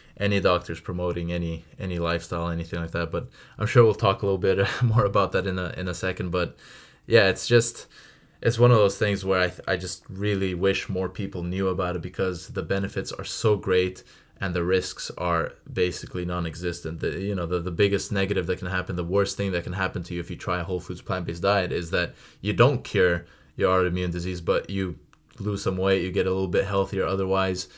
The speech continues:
That's, that's basically the worst thing that can happen. Whereas a lot of these other treatments that people go on have many different side effects and, uh, you know, a lot of risks associated to them. Not only that, but the psychological stress of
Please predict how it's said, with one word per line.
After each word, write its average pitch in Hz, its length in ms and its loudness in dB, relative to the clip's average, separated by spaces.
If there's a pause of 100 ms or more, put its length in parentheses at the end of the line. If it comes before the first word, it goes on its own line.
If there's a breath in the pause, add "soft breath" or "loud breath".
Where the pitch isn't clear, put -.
(240 loud breath)
That's, 117 240 4
that's 101 220 2
basically 104 320 0
the 92 100 -2
worst 95 180 2
thing 98 120 -2
that 90 100 -4
can 90 100 -4
happen. 98 400 -2 (240 loud breath)
Whereas 92 320 0
a 95 60 0
lot 95 180 4
of 87 140 -2
these 90 180 -4
other 107 180 6
treatments 92 460 -4
that 85 140 -4
people 92 200 -4
go 90 140 -2
on 87 220 -2
have 90 320 -4 (440 loud breath)
many 104 300 0
different 95 320 -2
side 92 220 0
effects 87 440 -6 (380 soft breath)
and, 85 540 -4
uh, 82 420 -4
you 95 140 -2
know, 82 120 -4
a - 20 -2
lot 92 180 2
of 82 100 -4
risks - 500 -2 (120)
associated 92 480 -2
to 98 120 -2
them. 90 300 -2 (400 soft breath)
Not 95 160 0
only 95 280 2
that, 92 240 2
but 85 100 -4
the 113 80 -8
psychological 87 600 -4
stress - 520 -4
of 82 240 -6